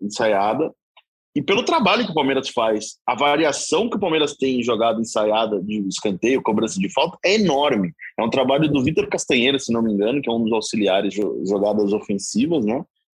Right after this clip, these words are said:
Em bola parada. E por isso, pela movimentação do Dudu, ele dá um pique muito forte, dando a entender que ele sabe onde a bola vai. E por isso, pra mim, é jogada ensaiada.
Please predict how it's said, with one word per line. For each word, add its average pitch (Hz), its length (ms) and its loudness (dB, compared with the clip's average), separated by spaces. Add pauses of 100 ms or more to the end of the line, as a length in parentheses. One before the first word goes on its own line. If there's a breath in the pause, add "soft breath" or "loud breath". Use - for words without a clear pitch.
(140)
Em 98 280 2
bola 98 320 0
parada. 104 540 2 (260)
E 117 120 -4
por 135 200 0
isso, 151 540 -2
pela 226 240 2
movimentação 190 580 0
do 214 120 0
Dudu, 151 420 0 (300 loud breath)
ele 143 200 0
dá 139 140 0
um 180 180 -2
pique 180 260 -2
muito 185 420 0
forte, - 580 -2 (340)
dando 160 320 2
a 277 40 2
entender 220 340 0
que 202 120 -4
ele 185 100 0
sabe 180 260 0
onde 196 140 0
a 185 60 2
bola 170 280 0
vai. 123 300 -2 (560)
E 127 180 -4
por 135 180 -2
isso, 131 200 0
pra 135 120 0
mim, 123 260 0
é 127 180 0
jogada 123 240 2
ensaiada. - 340 -2